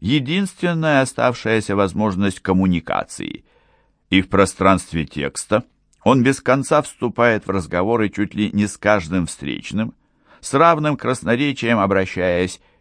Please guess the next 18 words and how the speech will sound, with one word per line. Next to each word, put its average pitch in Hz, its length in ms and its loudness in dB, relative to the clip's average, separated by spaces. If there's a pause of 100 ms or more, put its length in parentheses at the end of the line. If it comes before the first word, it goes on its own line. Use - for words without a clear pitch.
и 156 160 0
к - 100 -8
людям, 151 600 -2 (560)
и 92 120 2
к 92 60 -8
собакам. 62 640 -2 (680)
Но 101 440 4
речи 113 400 -2
его 50 420 -10 (480)
меньше 180 380 2
всего 147 340 -4
напоминают 110 720 0
попытку 98 580 -2
коммуникации. 95 1040 0 (680)
Его 123 360 6
витиеватые 113 880 0
обращения 87 1000 0
обманчивы, 76 840 -2